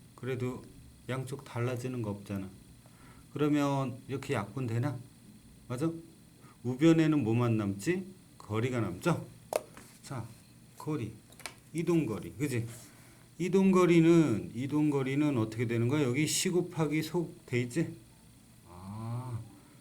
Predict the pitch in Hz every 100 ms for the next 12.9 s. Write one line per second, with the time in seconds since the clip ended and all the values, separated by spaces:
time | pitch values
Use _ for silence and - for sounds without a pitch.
0 | - - - 147 143 127 - 135 120 131
1 | 139 123 98 98 80 139 139 123 110 101
2 | 113 107 85 80 - - - - - -
3 | - - - - - - - - - -
4 | - - - - - - - - - -
5 | - - - - - - - - - 190
6 | 98 - - - - 190 170 113 101 -
7 | 139 139 113 - - - 190 196 190 160
8 | 139 160 - - - - - - - -
9 | - - - 185 190 185 175 151 131 131
10 | 123 110 101 101 117 - 139 110 87 85
11 | - - - - - - - - - -
12 | - - - 139 151 143 123 98 85